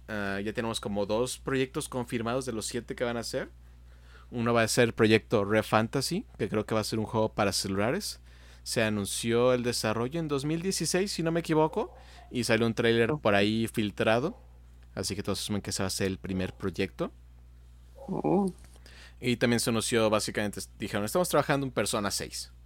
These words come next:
Speaker 1: así que sabemos que ese es uno de los siete. Así que ya tenemos
Speaker 2: <laughs>
Speaker 1: dos, tenemos dos casillas ocupadas. Pero,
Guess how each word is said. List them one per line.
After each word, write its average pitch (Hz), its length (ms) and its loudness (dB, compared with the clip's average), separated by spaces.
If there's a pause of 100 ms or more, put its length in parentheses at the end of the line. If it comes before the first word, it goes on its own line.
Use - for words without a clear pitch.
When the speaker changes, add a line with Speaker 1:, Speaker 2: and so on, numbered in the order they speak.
(440)
Speaker 1:
así 95 260 -4
que 104 100 -6
sabemos 101 380 -2
que 90 240 -2
ese 87 140 -6
es - 100 -8
uno 92 140 -4
de 87 60 -4
los 82 120 -6
siete. - 320 -10 (880)
Así - 160 -12
que - 140 -12
ya 95 100 0
tenemos 175 360 8
Speaker 2:
<laughs> - 0 -
Speaker 1:
dos, - 500 4
tenemos 117 260 2
dos 123 140 0
casillas 131 460 2
ocupadas. 98 560 -4 (1000)
Pero, 160 520 4